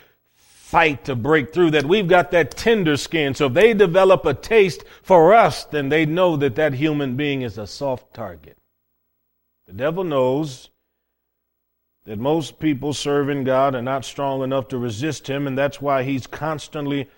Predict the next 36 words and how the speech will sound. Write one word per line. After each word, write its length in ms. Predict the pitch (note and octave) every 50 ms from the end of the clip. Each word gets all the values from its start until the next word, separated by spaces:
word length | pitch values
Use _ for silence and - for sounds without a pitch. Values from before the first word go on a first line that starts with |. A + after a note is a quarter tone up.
| _ _ _
on 260 | C#3 D3+ D3 C#3+ C#3
the 100 | B2+ B2+
prowl. 560 | G#2+ - - E3 D#3+ C3+ B2 B2 B2+ C3+ C3 - - _
And 160 | B2+ B2+ B2
the 80 | A#2+ A#2+
one 340 | B2 C#3 E3 F3+ F3+ E3+ E3
mechanism 640 | F3+ F#3 F3+ F3+ F3 E3+ E3+ E3+ C3+ D#3+ D#3+ D#3
we 180 | E3 E3+ E3+ D#3
have, 300 | D3+ E3 F3 E3+ E3 C#3+
which 200 | D3+ D#3 - D3
is 140 | C#3+ B2 C#3+
our 160 | C#3 C3+ B2+
faith, 400 | - - F#3 F#3+ E3+ C#3+ C3 A2+
a 80 | B2
shield 460 | A2 - - - F#3+ G#3 G#3 F#3+ F#3+ F#3
of 120 | E3 -
faith, 340 | - G#3+ A3 G#3 F3+ D3 A#2
that 180 | C#3+ D#3 D3+
seems 260 | - - E3+ E3 D#3 C3+
to 80 | D3
be 120 | C#3+ D3 C#3
the 100 | C3+ B2
one 280 | C3 D3 E3 F#3 F3+
thing 260 | D3 D#3+ D3 C3+ B2+
we 180 | B2+ C#3 C#3 B2+
very 260 | A#2+ C3 C#3 C#3+ D3
often 440 | C#3 C3 B2 A2 - - A2+ G#2+ G#2+
leave 260 | A#2+ C3 C3 B2 B2
at 100 | B2+ A#2
home. 240 | G#2+ A2 G#2 F#2 E2+ _ _ _ _ _ _ _ _ _ _ _ _ _ _ _ _ _ _ _ _ _ _ _ _ _ _ _ _ _ _ _ _
But 140 | G2 - -
you 100 | E3 E3
need 220 | C#3 C3+ C#3 B2
weapons 500 | B2 C#3+ D3+ - - - A#2+ B2 B2 A2
of 140 | A#2 G#2 G2+
warfare 760 | A#2+ C#3+ D#3 C#3+ A#2+ - - - G#2 G2 G2 G2+ G#2+ G2+